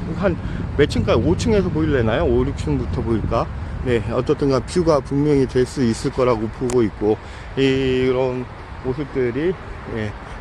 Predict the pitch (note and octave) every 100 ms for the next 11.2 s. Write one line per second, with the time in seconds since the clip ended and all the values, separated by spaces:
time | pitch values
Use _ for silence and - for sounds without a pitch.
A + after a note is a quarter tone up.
0 | - C3 B2+ A2 G#2 A2 G#2 G2 G#2 -
1 | - - - G#2+ C3 - - - - A2
2 | G#2+ G#2 G#2 G#2 - C3 A#2 A2 G#2 B2
3 | A2+ - - G#2+ - - E3+ C#3+ A#2+ G#2
4 | G#2+ A2 G#2+ - - - - - G#2+ G2
5 | G2 - A2 G#2+ G#2+ A2+ A2+ A2 A2 G#2
6 | - - - A#2 G#2+ F#2 G2 - - -
7 | G2 E2+ - - - - - - A2+ -
8 | G#2+ A2 F3+ D3+ C3+ A#2+ - A2+ G2 G#2
9 | G#2 G2+ A2 A#2+ A2+ B2 A#2+ C3 C#3+ -
10 | - - A3+ A3 G#3 G3 F3+ A#2 - C#3+
11 | C3+ A2+